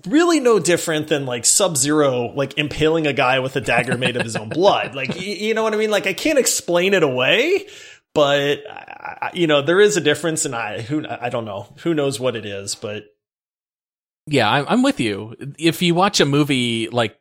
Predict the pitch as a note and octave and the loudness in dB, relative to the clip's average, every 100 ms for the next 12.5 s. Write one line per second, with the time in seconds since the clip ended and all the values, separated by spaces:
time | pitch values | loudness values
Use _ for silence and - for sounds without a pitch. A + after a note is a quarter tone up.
0 | _ B2+ - D#3 B2+ B2+ B2+ A#2+ - G2+ | _ -10 0 0 2 2 2 2 -2 -4
1 | G#2 G2+ G#2 B2+ C#3+ D#3+ C3+ B2 A#2 A2+ | -8 -6 -6 -4 2 4 4 2 0 -2
2 | G#2+ - G#2+ G#2 - C3+ A#2+ A#2+ - B2 | -2 -4 -4 -4 -2 -4 -2 -2 -4 -4
3 | - - A2 G2+ - A#3+ F#3 G#2 G#2 G3 | -6 -4 -4 -2 0 2 2 -2 -4 -2
4 | F#3+ D#3 B3+ A#3 F#3+ D4 C4 F3 - - | -2 2 2 2 2 4 4 0 0 -2
5 | C3+ C3+ A2+ G#2 G#2 G#2 - A2 A2+ A2 | 2 2 2 -2 -6 -8 -6 -4 -2 -2
6 | - A#2+ G#2+ G#2+ - _ _ _ - B2 | -2 -6 -6 -6 -10 _ _ _ -4 0
7 | A2+ A2 G#2+ A2 G#2 G#2+ F#3 - G3 E3 | 2 2 0 0 0 0 0 2 2 2
8 | C3+ B2+ A#2+ A2 A2 - G#2+ G#2 - A2 | 2 2 2 0 -2 -2 -2 -2 -4 -6
9 | - A2 G#2+ - A2+ - A2 G#2 G#2 G#2+ | -4 -6 -6 -4 -2 -2 -4 -6 -6 -4
10 | - - _ A2 G#2 G#2 A2 G#2 A2 G#2 | -2 -2 _ -10 -8 -6 -4 -4 -6 -8
11 | G#2 _ - - G#2+ G#2+ G#2 G#2+ G#2 G#2 | -8 _ -4 -4 -4 -6 -8 -10 -10 -10
12 | G#2+ B2+ A2 G2+ A2 | -8 -2 -2 -2 -6